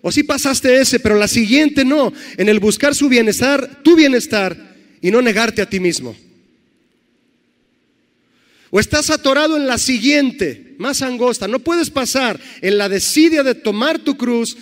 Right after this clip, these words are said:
y vivir sin una disposición a morir al pecado. ¿Ahí estás todavía? ¿En la desidia de tomar tu cruz y vivir en, y vivir en una disposición a morir al pecado?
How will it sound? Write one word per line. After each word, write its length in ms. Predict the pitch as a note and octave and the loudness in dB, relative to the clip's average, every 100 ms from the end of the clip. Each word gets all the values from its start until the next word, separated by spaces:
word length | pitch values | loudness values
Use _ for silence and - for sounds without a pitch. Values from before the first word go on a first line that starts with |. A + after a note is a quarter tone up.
| - - | -20 -6
y 80 | F#3+ | -4
vivir 280 | G3+ A3+ B3+ | -2 0 -2
sin 260 | - A3 | -2 -2
una 180 | B3+ C4 | -2 -2
disposición 840 | A#3+ - A3 G3+ G3 - G#3+ F3 C3+ _ - | -2 -4 -6 -6 -8 -4 -4 -4 -10 _ -12
a 100 | D#3+ | -6
morir 260 | F3+ A3+ | -2 -2
al 120 | A3 G3+ | -2 -4
pecado. 440 | F#3 F#3 D3 A#2 _ _ _ _ _ _ _ _ _ _ _ | -6 -8 -10 -14 _ _ _ _ _ _ _ _ _ _ _
¿Ahí 160 | B2 E3 | -6 -4
estás 240 | A3+ C4+ | -2 -2
todavía? 500 | C4 C#4 C4 E4 E4+ - - _ _ _ _ _ _ _ _ _ _ - | 0 -2 0 -2 -4 -12 -20 _ _ _ _ _ _ _ _ _ _ -14
¿En 160 | C#3 | -10
la 120 | C3+ C3+ | -10 -8
desidia 640 | C3+ - C4 D#4 D#4+ D4+ | -6 -2 4 4 4 2
de 120 | C4+ | 0
tomar 560 | - G3 F3+ A3+ D4+ D4+ | -2 -4 -2 0 -2 -2
tu 140 | B3+ | -4
cruz 440 | - B3+ C4+ C4 - | 0 0 0 -2 -6
y 160 | F3 | -6
vivir 280 | D#3+ D3 B2 | -4 -2 -2
en, 180 | A3+ - | -2 -6
y 60 | D3+ | -4
vivir 240 | E3 A3+ | -2 -2
en 120 | A#3+ | -2
una 140 | A#3+ A#3 | -2 -2
disposición 560 | G#3 - F3 E3+ G#3+ | -4 -6 -6 -6 -4
a 40 | G#3+ | -4
morir 220 | F3+ G3+ | -2 0
al 140 | G3 | -2
pecado? 540 | F3 D3 E3+ F3+ A#3+ | -6 -8 -6 -6 -10